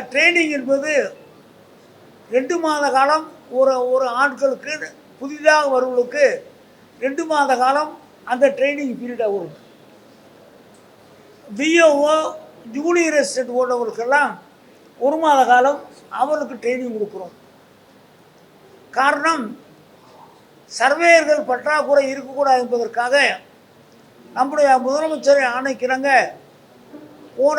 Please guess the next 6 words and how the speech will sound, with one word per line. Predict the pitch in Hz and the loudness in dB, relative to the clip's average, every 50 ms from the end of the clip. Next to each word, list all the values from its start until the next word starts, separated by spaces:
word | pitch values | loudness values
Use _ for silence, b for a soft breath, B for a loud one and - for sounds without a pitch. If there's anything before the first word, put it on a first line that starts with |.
| 285 269 | 2 2
ஆண்டு | 269 285 294 294 294 302 311 320 320 - - - - | 2 2 0 -2 -4 -2 -2 -2 -2 -2 -4 -8 -4
ஆயிரம் | 233 254 302 311 302 285 285 269 262 | -2 -2 0 0 0 0 0 0 0
பேர் | 285 302 294 285 | -2 -2 -2 -2
சர்வேயர்களை | - 240 254 254 262 285 277 269 254 254 254 277 285 294 285 - - - - - - | -4 -4 -4 0 2 2 4 4 4 4 4 4 2 2 0 -4 -14 -18 -20 -20 -14
நாம் | - 240 254 240 - | -10 -8 -8 -8 -8
புதிதாக | 240 269 277 277 277 269 254 240 | -10 -10 -6 0 0 2 2 2